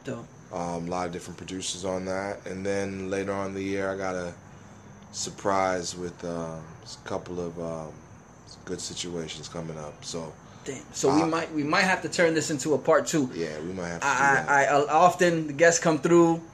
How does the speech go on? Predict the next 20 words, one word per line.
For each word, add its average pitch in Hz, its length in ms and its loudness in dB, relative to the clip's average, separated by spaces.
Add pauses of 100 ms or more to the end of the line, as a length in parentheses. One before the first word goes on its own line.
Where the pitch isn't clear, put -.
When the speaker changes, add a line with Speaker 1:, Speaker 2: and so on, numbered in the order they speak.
(240)
Speaker 1:
you 143 80 -2
know, 147 80 6
they 147 160 8
enjoy 156 260 8
the 156 100 8
beers 160 360 6
enough 165 320 6
where 147 80 8
they're 147 160 10
like, 143 260 6 (180)
"Can 139 120 -2
we 147 80 4
do 202 120 8
this 202 200 8
again?" 190 320 8
Like, 156 160 8
we 170 80 6
have 170 160 6
Speaker 2:
Yeah. 170 80 6
Speaker 1:
to. - 40 -6